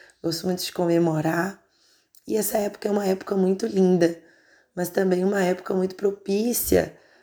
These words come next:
pra fazer em nós algumas expectativas.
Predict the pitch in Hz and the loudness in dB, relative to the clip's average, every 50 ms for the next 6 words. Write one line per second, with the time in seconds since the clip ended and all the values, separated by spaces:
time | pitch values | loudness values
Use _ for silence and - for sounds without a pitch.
0 | _ _ - 170 170 175 170 - - - 180 180 165 165 185 185 208 233 226 214 | _ _ -2 0 0 0 0 0 2 4 4 4 4 4 2 2 2 0 0 0
1 | 202 180 170 175 196 214 - - - - - _ _ _ _ _ _ _ _ _ | 0 2 2 2 2 0 -4 -8 -10 -12 -16 _ _ _ _ _ _ _ _ _
2 | - 165 170 175 170 185 190 190 190 190 185 - - 185 180 - - 180 180 175 | 0 2 2 2 2 0 2 2 2 0 -2 -4 -4 -6 -6 -4 -4 -4 -4 -2
3 | - - - - 196 196 190 196 208 208 208 - - | -2 -4 -2 -2 -2 -2 -2 -2 -2 -4 -4 -8 -12